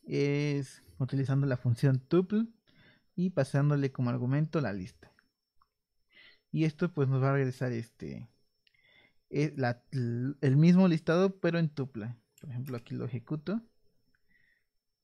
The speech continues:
De hecho, aquí se me olvidó <laughs> agregarlo. Ahí está.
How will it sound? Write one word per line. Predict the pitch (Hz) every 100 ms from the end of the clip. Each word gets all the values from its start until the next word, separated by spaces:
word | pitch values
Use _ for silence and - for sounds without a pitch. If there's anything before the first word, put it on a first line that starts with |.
| _ _ _ _ _ _ _ _ _ _ _ _ _ _ _ _ _ _
De | 127
hecho, | - 135
aquí | 139
se | 131
me | 123
olvidó | 120 117 - - _ -
<laughs> | -
agregarlo. | 135 120 110 117 120 180 _ _ _ _ - - - _ _ _ _ -
Ahí | - _
está. | - 123